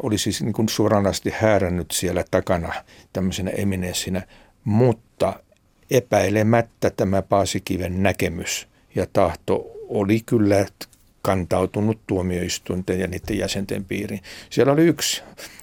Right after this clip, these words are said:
yksi, ö, hovioikeudessa, Turun hovioikeudessa, mistä ensimmäisen,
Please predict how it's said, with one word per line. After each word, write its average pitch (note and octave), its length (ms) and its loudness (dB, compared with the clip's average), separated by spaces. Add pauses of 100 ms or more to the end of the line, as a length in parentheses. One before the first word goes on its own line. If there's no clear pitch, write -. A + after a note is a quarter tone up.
yksi, - 600 -2 (100)
ö, G#2 540 4
hovioikeudessa, G2+ 680 2
Turun G#2 200 2
hovioikeudessa, F#2+ 460 2
mistä - 200 -4
ensimmäisen, G2 540 -2